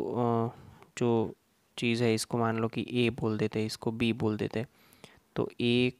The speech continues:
cross B आपको दिया गया है, already given है कि वो ज़ीरो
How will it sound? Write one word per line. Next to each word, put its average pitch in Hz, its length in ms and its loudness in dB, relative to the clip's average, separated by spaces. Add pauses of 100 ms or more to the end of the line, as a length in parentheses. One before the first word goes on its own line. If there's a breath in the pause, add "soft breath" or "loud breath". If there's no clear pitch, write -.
cross 117 500 2
B 113 220 0 (560)
आपको - 260 -2
दिया 110 320 2
गया 110 280 0
है, 120 220 0 (800 soft breath)
already 113 440 0
given 113 320 0
है 110 160 -2
कि 117 240 -6 (320)
वो 123 160 0
ज़ीरो 110 400 2